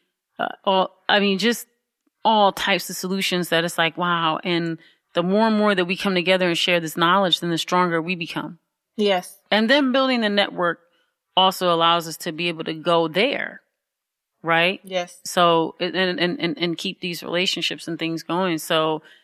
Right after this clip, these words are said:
Speaker 1: initially with the tour, um, excuse me, it started out, uh, with, like, a convening in the pre-assembly.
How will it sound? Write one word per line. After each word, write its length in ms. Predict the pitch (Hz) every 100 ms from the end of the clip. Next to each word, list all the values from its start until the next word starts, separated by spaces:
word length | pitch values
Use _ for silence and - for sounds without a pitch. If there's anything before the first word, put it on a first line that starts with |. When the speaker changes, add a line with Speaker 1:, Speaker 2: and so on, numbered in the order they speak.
| _ -
Speaker 1:
initially 640 | 180 202 285 - 285 233 220
with 180 | 196 196
the 80 |
tour, 720 | 165 - 262 277 233 170 170 - -
um, 600 | 175 175 165 165 160 160 - _ _ _ _ _ _ _ _ _ _ _ _ _ _ _
excuse 360 | - - 208 190
me, 200 | 180 170
it 60 |
started 380 | 170 220 220 196
out, 280 | 202 202 180 -
uh, 320 | 180 185 180 170 - _
with, 180 | 190 185
like, 180 | 180 175
a 160 | 170 - -
convening 520 | - 180 196 226 208
in 100 | 185
the 60 | 175
pre-assembly. 840 | - 208 220 226 233 240 262 302